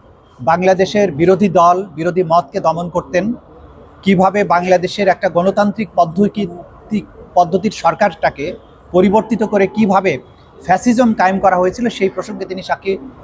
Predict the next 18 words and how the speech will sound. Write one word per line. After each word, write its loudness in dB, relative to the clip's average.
ইতিমধ্যে 2
দিয়েছেন। 0
তিনি 2
আরও 4
সাক্ষ্য -4
দিয়েছেন -2
যে 4
এই 4
আন্তর্জাতিক 0
অপরাধ 2
ট্রাইব্যুনালকে 0
সেই 0
সময়ের 2
সরকার -2
কিভাবে 4
তাদের 0
স্বৈর 0
শাসনকে -2